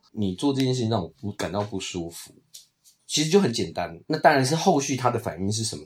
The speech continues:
这个可能再说。但是我觉得就当事人或者是他，当事人身边的朋友来说，应该要让这个人知道，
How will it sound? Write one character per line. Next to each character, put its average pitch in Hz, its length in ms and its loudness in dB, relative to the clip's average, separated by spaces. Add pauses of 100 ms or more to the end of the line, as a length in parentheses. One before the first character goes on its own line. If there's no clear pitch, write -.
这 190 100 6
个 139 100 2
可 101 140 -6
能 80 160 -10
再 95 180 0
说。 90 280 -8
但 165 120 4
是 190 60 2
我 127 100 2
觉 104 120 -4
得 110 120 2 (360)
就 160 280 4
当 135 240 2
事 127 300 -2
人 90 220 -4
或 127 120 -2
者 92 80 -4
是 104 220 -4
他， 101 400 -4
当 120 160 -2
事 127 160 -2
人 90 80 -2
身 95 220 -2
边 101 160 -2
的 92 60 -2
朋 80 200 -16
友 78 140 -8
来 57 120 -10
说， - 280 -12 (220)
应 131 200 0
该 120 240 2
要 113 420 2 (140)
让 131 240 2
这 117 220 0
个 98 160 -2
人 80 300 -10
知 135 360 2
道， - 300 4